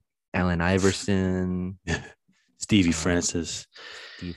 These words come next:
Speaker 1: Francis.
Speaker 2: Yeah.
Speaker 1: Um,
Speaker 2: <sighs> It was good
Speaker 1: all,
Speaker 2: too.
Speaker 1: like, remember those guys, all the ex U-, University of Michigan guys?
Speaker 2: <laughs> Yeah. The Fab Five or whatever.
Speaker 1: Fab Five, all those guys, you remember.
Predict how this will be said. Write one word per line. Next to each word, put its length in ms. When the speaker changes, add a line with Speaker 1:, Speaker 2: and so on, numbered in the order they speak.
Speaker 1:
Francis. 840
Speaker 2:
Yeah. 140
Speaker 1:
Um, 680
Speaker 2:
<sighs> 380
It 80
was 140
good 260
Speaker 1:
all, 360
Speaker 2:
too. 40
Speaker 1:
like, 200
remember 380
those 180
guys, 460
all 260
the 180
ex 240
U-, 200
University 440
of 60
Michigan 460
guys? 520
Speaker 2:
<laughs> 420
Yeah. 340
The 100
Fab 340
Five 440
or 60
whatever. 500
Speaker 1:
Fab 240
Five, 500
all 240
those 240
guys, 280
you 140
remember. 400